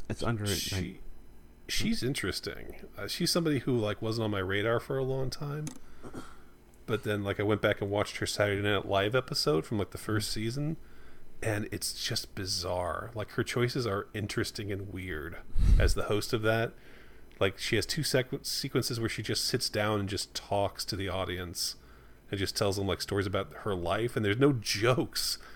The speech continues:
Speaker 2: And it, but it, but it's, like, this interesting, like, r-, ranting that is kind of, like, hypnotic. <laughs> So she's
Speaker 1: Hmm,
Speaker 2: definitely
Speaker 1: she,
Speaker 2: more
Speaker 1: yeah.
Speaker 2: interesting than I think people give her credit for.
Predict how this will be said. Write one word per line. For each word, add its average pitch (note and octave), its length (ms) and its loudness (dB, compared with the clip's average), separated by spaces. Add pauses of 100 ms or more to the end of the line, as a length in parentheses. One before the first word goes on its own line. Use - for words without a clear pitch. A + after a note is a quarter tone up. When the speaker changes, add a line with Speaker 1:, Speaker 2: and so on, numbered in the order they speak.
(380)
Speaker 2:
And G#2 100 6
it, G2+ 80 2 (100)
but A2 100 6
it, A#2 180 -2
but A2+ 100 10
it's, G2+ 100 6
like, G#2 120 4
this G2+ 180 0 (120)
interesting, A#2 520 2
like, F#2 300 0
r-, G2 140 -6 (220)
ranting G#2+ 760 4 (680)
that G2 140 4
is F2+ 240 0
kind A2+ 280 2
of, F#2 120 2
like, F#2 240 -6 (100)
hypnotic. - 760 -4
<laughs> - 80 -16
So - 600 2 (760)
she's - 220 0
Speaker 1:
Hmm, A2 60 0
Speaker 2:
definitely G2 580 2
Speaker 1:
she, F#2+ 40 -4
Speaker 2:
more G2+ 140 4
Speaker 1:
yeah. G2 60 6
Speaker 2:
interesting G2 340 -2
than F#2+ 100 0
I E2+ 40 0
think - 180 -4
people F#2+ 220 -6
give - 180 -6
her - 100 -12
credit F2 300 -4
for. - 260 -10